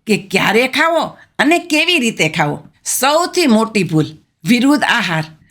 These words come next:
હવે જે હું કહેવા જઈ રહી છું, એ ધ્યાનથી સાંભળજો અને જરૂર પડે તો નોંધી લેજો. આ ભૂલ મોટાભાગના લોકો અજાણતા કરે છે અને પછી ડોક્ટરોના ચક્કર કાપવા પડે છે. નંબર એક, મૂળો અને દૂધ.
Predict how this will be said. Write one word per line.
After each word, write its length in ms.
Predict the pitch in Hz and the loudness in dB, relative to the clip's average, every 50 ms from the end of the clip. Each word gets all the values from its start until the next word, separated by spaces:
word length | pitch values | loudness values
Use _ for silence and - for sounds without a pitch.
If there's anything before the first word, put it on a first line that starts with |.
| _ - 139 | _ -4 -2
હવે 240 | 156 220 240 311 339 359 | 0 2 2 2 0 0
જે 180 | 262 339 359 | 0 0 0
હું 160 | 339 339 339 | 0 0 -2
કહેવા 360 | 320 330 320 320 320 294 311 294 | -2 -2 0 0 2 0 0 0
જઈ 220 | 226 269 277 294 | 0 0 0 2
રહી 300 | 294 302 330 320 311 277 - 247 | 2 2 2 2 0 0 0 0
છું, 240 | 202 175 165 - - _ _ _ - | 0 -2 -4 -6 -14 _ _ _ 0
એ 120 | 202 196 | 0 0
ધ્યાનથી 520 | 156 - 180 185 196 233 247 262 - 220 190 | 0 0 -2 0 0 2 0 0 0 0 0
સાંભળજો 520 | - 185 160 160 156 160 156 151 156 147 - - - _ _ - - - | 2 2 2 2 2 2 0 0 -2 -6 -8 -10 -18 _ _ -16 -4 0
અને 200 | 175 180 180 156 | 2 2 2 2
જરૂર 420 | 156 175 208 240 185 208 240 240 | 2 2 2 4 4 4 2 2
પડે 280 | - - 226 196 208 220 | 0 0 0 0 0 0
તો 160 | 220 247 262 | -2 0 2
નોંધી 340 | 294 330 359 349 339 330 311 | 4 4 4 4 2 2 2
લેજો. 360 | 285 277 262 214 247 226 208 - - _ _ _ _ _ | 2 2 0 0 -2 -4 -4 -6 -12 _ _ _ _ _
આ 200 | - 220 254 285 | -2 0 0 0
ભૂલ 220 | 285 233 320 349 311 | 0 -2 0 2 4
મોટાભાગના 720 | 247 214 226 220 - 285 277 220 254 262 247 254 302 330 | 4 4 4 2 2 0 0 2 0 0 0 2 2 2
લોકો 460 | 349 392 403 392 - 220 214 - - - _ _ _ _ - | 2 0 0 -2 -2 -2 -2 -4 -8 -18 _ _ _ _ -2
અજાણતા 480 | 233 180 254 233 208 185 165 - 156 | 0 0 0 0 0 -2 -2 -2 -2
કરે 240 | 156 - 156 156 147 | -2 -2 0 0 0
છે 140 | 143 - 156 - - - - - _ _ - | -2 -2 -4 -8 -14 -18 -20 -20 _ _ -2
અને 320 | 214 233 254 311 359 381 | 0 2 2 4 2 2
પછી 400 | 349 359 - 294 285 - 294 277 | 0 0 -2 -4 -2 -2 0 0
ડોક્ટરોના 680 | 226 202 214 226 220 - - 240 240 240 233 269 320 - | 2 2 2 0 0 0 -2 0 0 0 2 2 0 0
ચક્કર 420 | - - 220 208 - 220 226 196 | 0 0 -2 -2 0 0 -2 -2
કાપવા 340 | 156 - 151 147 - 196 180 | 0 -2 -2 -2 0 0 0
પડે 260 | 170 - 165 165 160 | 0 0 0 0 0
છે. 160 | 151 - 160 156 - - _ _ _ _ - | -2 -2 -4 -6 -8 -12 _ _ _ _ -2
નંબર 380 | 175 208 220 226 240 240 254 233 | 2 2 4 4 2 2 2 2
એક, 300 | 226 220 - 220 - - | 2 0 0 -2 -6 -6
મૂળો 460 | 160 180 208 208 208 233 277 311 349 339 | 0 4 6 6 6 6 4 4 4 2
અને 320 | 294 196 240 254 247 214 | 2 2 0 0 0 0
દૂધ. 340 | 180 175 220 233 226 - | 2 2 4 4 4 2